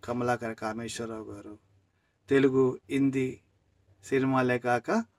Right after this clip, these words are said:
ఆంగ్ల చిత్రాల గురించి కూడా విమర్శనలు రాసేవారు. గుడ్ హెల్త్ అనే సినిమాలోని ఆ డైరెక్టర్ గొప్పతనాన్ని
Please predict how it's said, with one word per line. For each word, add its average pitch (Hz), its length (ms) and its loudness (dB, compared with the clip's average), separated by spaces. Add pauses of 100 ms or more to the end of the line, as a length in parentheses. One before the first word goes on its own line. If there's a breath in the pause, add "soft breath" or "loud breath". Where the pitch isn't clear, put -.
(300)
ఆంగ్ల 180 560 6 (120)
చిత్రాల 135 480 4
గురించి 131 260 2
కూడా 120 480 0 (280)
విమర్శనలు 127 680 -2
రాసేవారు. 110 680 -6 (1160)
గుడ్ 160 200 10
హెల్త్ 139 360 2
అనే 127 420 2
సినిమాలోని 127 880 2 (540)
ఆ 131 160 6 (120)
డైరెక్టర్ 151 400 6
గొప్పతనాన్ని 123 880 2